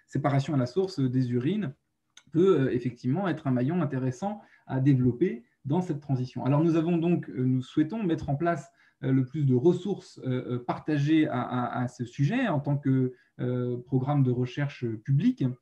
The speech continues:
Euh, et donc, nous avons une bibliothèque que je vous invite à consulter. Et je mets ici quelques exemples de documents que vous pouvez trouver. Une note faite en partenariat avec l'Institut Paris Région sur la valorisation de l'azote et du phosphore de l'urine, une note assez rapide, mais qui donne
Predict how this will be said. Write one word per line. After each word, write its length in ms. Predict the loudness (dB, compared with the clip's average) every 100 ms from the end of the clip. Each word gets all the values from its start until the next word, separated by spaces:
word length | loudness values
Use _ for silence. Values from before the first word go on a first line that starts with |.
| _ -20 _
Euh, 240 | 0 0 2
et 100 | 2
donc, 240 | 2 0
nous 140 | 0 0
avons 160 | 0
une 80 | 2
bibliothèque 520 | 2 4 4 4 -2
que 100 | -2
je 60 | -4
vous 140 | 0
invite 220 | 0 0 -2
à 40 |
consulter. 580 | -4 -4 -4 -6 -2 0
Et 40 |
je 60 | 2
mets 100 | 4
ici 240 | 2 -2
quelques 360 | -2 0 2 2
exemples 360 | 2 2 0 -2
de 80 |
documents 360 | 0 -2 0 0
que 40 |
vous 100 | 0
pouvez 200 | -2 -4
trouver. 500 | -4 -4 -2 0 -2 -8 _ -20 _
Une 240 | -2 2 4
note 360 | 2 2 0 -4
faite 180 | -2
en 100 | -4
partenariat 480 | -2 -2 -4 -4 -2
avec 160 | 0 0
l'Institut 300 | -2 -4 -4
Paris 240 | -2 2
Région 420 | 2 2 2 -2 -8 _ _ _
sur 560 | _ -4 2 4 4 0
la 80 |
valorisation 540 | 0 2 0 -2 -2 0
de 60 |
l'azote 200 | 0 2
et 40 | 2
du 120 | 0
phosphore 340 | 0 -4 -2
de 80 | 0
l'urine, 480 | 4 4 4 2 2 -2 _ _
une 160 | 2 4
note 160 | 2
assez 240 | 0 -2 0
rapide, 400 | 0 0 -2 0
mais 120 | 0
qui 120 | 0
donne 300 | 2 4 2